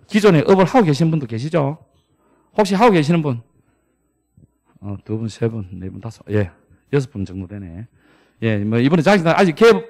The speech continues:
안 하신 분들도 그 대다수죠, 그죠? 예. 어쨌든, 어, 이번에 뭐, 대다수가 많으니까 자격증 따신다고 고생 많으셨고, 축하드립니다.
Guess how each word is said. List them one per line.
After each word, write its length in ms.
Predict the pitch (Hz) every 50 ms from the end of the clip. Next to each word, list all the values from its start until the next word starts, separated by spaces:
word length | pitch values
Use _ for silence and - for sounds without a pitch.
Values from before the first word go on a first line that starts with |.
| - - -
안 140 | 98 110
하신 340 | 139 151 170 175 - 202 202
분들도 360 | 202 196 170 165 131 127 117
그 140 | - - 131
대다수죠, 440 | - 135 123 143 147 135 131 110 113
그죠? 280 | 135 131 135 98 85 - _ _ _ _ _ _ _ _ _ _ _ _ -
예. 260 | 104 95 90 85 80 _ _ _ _ _ _ _ _ _ _ _ _ _ _ _ -
어쨌든, 440 | 131 175 160 185 156 127 104 76 - -
어, 280 | 120 120 120 117 117
이번에 540 | 113 123 127 160 160 139 123 113 107 104 101
뭐, 160 | 101 101 101
대다수가 520 | - - 131 131 180 185 160 170 143 123 110
많으니까 680 | 101 107 123 151 175 180 - - 107 90 - - - _ _ _ _ _ _ _ _ _ _ _ _ _ _ _ _ _ _
자격증 480 | - 165 175 180 151 139 139 113 104
따신다고 500 | - - 143 135 165 156 139 127 101 90
고생 380 | - - 143 156 156 185 175 160
많으셨고, 580 | 131 98 98 135 151 151 185 156 151 123 104 85 - _ _ _ _ _ _ _ _ _ _ _ _ _ -
축하드립니다. 960 | - - 147 - 151 131 - - 135 143 147 139 107 101 101 143 185 185